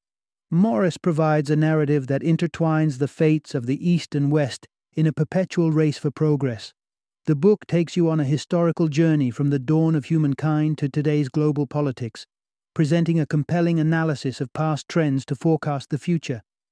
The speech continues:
questioning whether the supremacy of the West is a permanent fixture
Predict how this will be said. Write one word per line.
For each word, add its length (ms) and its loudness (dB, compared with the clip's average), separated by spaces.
questioning 560 2
whether 220 2
the 160 -2
supremacy 720 0
of 100 -2
the 100 0
West 320 -4
is 140 -4
a 60 -4
permanent 520 0
fixture 460 -6